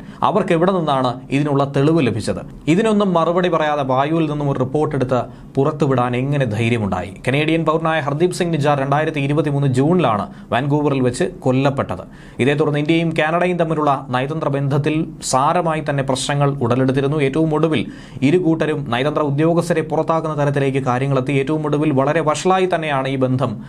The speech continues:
മുന്നോട്ട് പൊക്കോണ്ടിരിക്കുന്നത്. ഇന്ത്യക്കെതിരെ കനേഡിയൻ പ്രധാനമന്ത്രി ജസ്റ്റിൻ ട്രൂഡോ ഗുരുതരമായ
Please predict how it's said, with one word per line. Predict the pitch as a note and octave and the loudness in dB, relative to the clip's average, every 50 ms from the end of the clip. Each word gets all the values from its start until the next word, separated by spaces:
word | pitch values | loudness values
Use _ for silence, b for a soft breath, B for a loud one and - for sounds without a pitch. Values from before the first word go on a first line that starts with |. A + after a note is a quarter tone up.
| B B B - | B B B 0
മുന്നോട്ട് | A#2 C3 D3 D#3 E3 D3 C#3 | 2 4 4 4 2 2 -2
പൊക്കോണ്ടിരിക്കുന്നത്. | A#2+ G#2+ - C3 A#2+ G#2+ G#2 G#2 F#2+ G#2 F#2+ F#2+ - - B B B B B B A#2+ | -4 -2 -2 -2 -2 0 -2 0 0 0 -2 -2 -6 -8 B B B B B B 0
ഇന്ത്യക്കെതിരെ | C3 D3 D3 D#3+ D#3+ D#3 E3 E3+ E3 | 0 2 2 2 2 2 2 2 0
കനേഡിയൻ | D#3 D#3 E3+ F#3 F3+ F#3+ F#3+ F#3 F3+ | 0 0 2 2 4 2 2 2 0
പ്രധാനമന്ത്രി | E3+ C#3+ D3+ D#3 D#3+ D#3+ D#3 D#3 D3+ D3 C#3+ C3 C#3 | -2 -2 0 0 0 0 0 -2 0 0 0 2 0
ജസ്റ്റിൻ | C3+ - - E3+ E3 E3 | 0 0 0 0 0 0
ട്രൂഡോ | D3 D3 C#3+ C#3+ C#3 C3 B B B B B A#2 | 2 2 2 2 2 0 B B B B B 2
ഗുരുതരമായ | B2 C#3+ E3+ F3 G#3 G3+ F#3+ E3+ D#3+ D#3 | 2 2 4 4 2 2 2 2 0 0